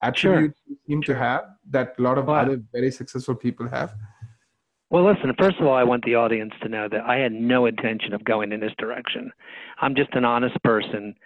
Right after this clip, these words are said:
Speaker 1: And when I think of, I mean, I hope to give more than just one podcast with Naren and this group, The Growing Dentist. But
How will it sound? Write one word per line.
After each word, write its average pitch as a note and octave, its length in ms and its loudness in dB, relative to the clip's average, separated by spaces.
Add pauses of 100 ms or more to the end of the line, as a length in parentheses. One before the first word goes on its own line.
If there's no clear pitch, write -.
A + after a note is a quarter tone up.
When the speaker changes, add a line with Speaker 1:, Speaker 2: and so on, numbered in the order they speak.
(420)
Speaker 1:
And B2 180 0
when A#2 100 2
I A#2+ 100 2
think D#3 300 0
of, B2+ 80 2
I A#2+ 80 2
mean, A#2+ 240 2
I A#2+ 120 2
hope B2+ 280 2
to A#2+ 80 2
give A2+ 300 0
more A2+ 200 2
than A2 140 -8
just A2 200 -2
one A#2 180 -2
podcast A#2 580 -2
with A2+ 80 0
Naren A2+ 460 -4 (420)
and A2+ 180 0
this A2 220 -2
group, A#2+ 280 2 (100)
The A2+ 60 -10
Growing A2+ 300 -4
Dentist. A#2+ 460 0 (1300)
But D#3 240 6